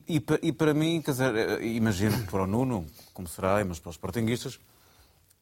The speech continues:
é algo estranho. Como é que uma equipa que está a fazer quarenta e cinco minutos de excelência, verdadeiramente de excelência, o Benfica não remata a baliza uma única vez na primeira parte, não tem um remate à baliza.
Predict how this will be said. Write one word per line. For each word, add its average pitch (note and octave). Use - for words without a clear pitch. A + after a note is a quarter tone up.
é F3+
algo F3
estranho. C#3
Como F#3+
é G3
que G3
uma D#3
equipa D3+
que -
está D#3+
a C#3
fazer B2+
quarenta D3
e B2
cinco B2+
minutos C#3+
de -
excelência, F#2+
verdadeiramente D#3+
de -
excelência, E2+
o C3+
Benfica D#3
não C#3
remata C3
a B2+
baliza B2
uma B2+
única C3
vez G2+
na F#2+
primeira E2+
parte, D#2
não G#2+
tem A#2
um D3
remate A#2+
à F#2+
baliza. E2+